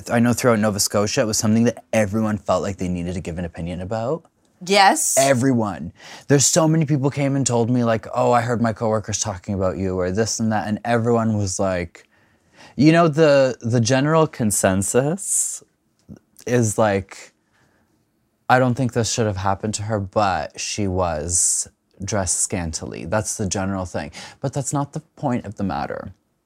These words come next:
Speaker 1: It's like, I'm not saying that this person shouldn't be in jail. I'm saying, "No, it's not fair that you jailed him,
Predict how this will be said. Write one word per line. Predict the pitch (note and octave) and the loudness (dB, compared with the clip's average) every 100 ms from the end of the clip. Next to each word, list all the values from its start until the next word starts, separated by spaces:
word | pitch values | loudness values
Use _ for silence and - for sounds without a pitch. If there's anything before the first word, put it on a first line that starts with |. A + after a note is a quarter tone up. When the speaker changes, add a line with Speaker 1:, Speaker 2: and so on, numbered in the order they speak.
| _ _ _ | _ _ _
Speaker 1:
It's | B2 A#2+ C3+ | -4 0 0
like, | A#2 - - - _ _ _ _ _ _ _ _ _ _ _ _ _ _ _ B2+ | 0 -2 -12 -20 _ _ _ _ _ _ _ _ _ _ _ _ _ _ _ 0
I'm | D3+ | 2
not | F#3 G3 F#3 | 4 4 2
saying | D3+ B2+ C3 | 2 2 2
that | A2+ G#2+ | 2 2
this | A#2+ - | 0 0
person | - A2+ - G2 F#2 - _ _ _ _ - | 0 0 0 -2 -4 -6 _ _ _ _ -6
shouldn't | - E3+ B2 A2 | -2 2 2 0
be | A#2 | 0
in | F2+ F#2 | 0 2
jail. | B2 A2+ G1+ - - - - | 4 2 -2 -14 -18 -20 -2
I'm | C#3 | 0
saying, | C3+ C#3+ B2 | 2 2 4
"No, | D#3 E3 | 6 4
it's | A2 - | 2 0
not | D#3 D#3+ | 2 2
fair | - - E3 C#3+ G2+ G2+ | 0 0 2 4 2 2
that | A2 | 2
you | A#2 A#2+ | 4 4
jailed | B2+ A2+ G#2 | 4 2 2
him, | A#2 E3+ B2 F#2+ | 0 0 0 0